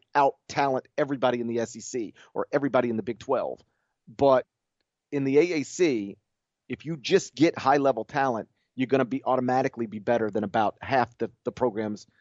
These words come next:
from the jump. And if you look around the country right now, Chris Chiozza, Jonathan Williams the third,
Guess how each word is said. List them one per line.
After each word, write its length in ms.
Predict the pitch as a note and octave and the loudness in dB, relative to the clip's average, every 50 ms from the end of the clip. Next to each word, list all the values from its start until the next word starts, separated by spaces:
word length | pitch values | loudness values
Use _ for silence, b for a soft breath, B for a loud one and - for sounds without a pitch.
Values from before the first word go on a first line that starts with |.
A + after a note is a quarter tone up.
| _ _ _ _ _ | _ _ _ _ _
from 160 | - C3 A#2 | -2 -2 -2
the 80 | G#2+ G#2 | -2 -4
jump. 460 | F2+ F2 G#2+ B2+ A2 - - _ - - _ _ _ _ _ C3+ | -6 -4 -4 -4 -4 -4 -8 _ -20 -20 _ _ _ _ _ -4
And 80 | B2+ | -2
if 140 | A#2+ A2+ - | -2 -2 -4
you 100 | B2+ B2 | -6 -2
look 240 | A#2 C3 D#3+ - - | 0 0 0 2 2
around 240 | B2+ B2 B2 A#2 G#2+ | 0 2 2 0 -2
the 60 | G#2 | -4
country 340 | - - D#3+ E3+ - C3 A2 | -4 -4 -4 -2 -2 -4 -4
right 200 | G2+ F#2+ F#2 D2 | -4 -4 -4 -6
now, 280 | F2+ E2+ A#1+ G#1+ - - _ _ _ _ _ _ _ _ _ _ _ | -8 -10 -10 -12 -14 -18 _ _ _ _ _ _ _ _ _ _ _
Chris 240 | - - C3+ C3 - | -2 2 2 2 2
Chiozza, 680 | - - A#2+ A#2 A2+ A#2 A#2+ B2 A#2 - C3+ C3 C#3+ - _ _ _ _ _ _ | -2 -4 -2 2 2 2 2 2 0 -2 -4 -4 -6 -10 _ _ _ _ _ _
Jonathan 380 | - A#2+ A#2 B2 B2 C3 B2 A#2 | 0 2 2 2 2 0 0 2
Williams 280 | B2 B2+ B2+ A#2 A2 | 4 4 2 2 0
the 80 | - A#2 | -4 -4
third, 520 | - - B2+ A#2+ B2 B2 B2+ B2+ B2 B2+ | 0 2 4 4 4 2 0 -2 -6 -12